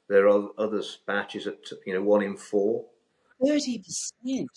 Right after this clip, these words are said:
Speaker 1: Thirty percent.
Speaker 2: Wow.
Speaker 1: I've met and spoken with Mike Yeadon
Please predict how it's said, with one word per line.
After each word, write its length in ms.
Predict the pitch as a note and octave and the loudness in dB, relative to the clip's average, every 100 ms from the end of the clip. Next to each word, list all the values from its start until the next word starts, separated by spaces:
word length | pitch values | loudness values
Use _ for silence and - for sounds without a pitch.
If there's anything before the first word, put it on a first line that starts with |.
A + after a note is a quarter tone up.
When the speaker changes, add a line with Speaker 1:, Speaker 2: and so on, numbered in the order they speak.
| - | 0
Speaker 1:
Thirty 220 | A2 A2 | 0 0
percent. 460 | - - - - - _ _ _ _ _ _ _ - | -6 -10 -10 -12 -20 _ _ _ _ _ _ _ -18
Speaker 2:
Wow. 180 | D3 - C3 - _ _ - - | -18 -18 -20 -20 _ _ -20 -4
Speaker 1:
I've 260 | C#3 C3 C3+ | 0 0 2
met 480 | C3+ C3+ - - - | 2 2 0 -18 -12
and 340 | A#2 A#2 A2+ - - - G2+ - | -8 -4 -6 -8 -20 -20 -20 -14
spoken 680 | - - A#2+ A#2 A2 G2+ F2+ _ _ _ _ _ _ _ - - - - - _ _ | -6 0 0 0 -4 -6 -8 _ _ _ _ _ _ _ -20 -18 -18 -20 -20 _ _
with 480 | A2 A2 G#2 G2+ - - | -6 0 0 0 -12 -4
Mike 280 | A2+ A2 - | 0 0 -2
Yeadon 520 | A2+ G#2+ F#2 F2+ | -2 0 -2 -6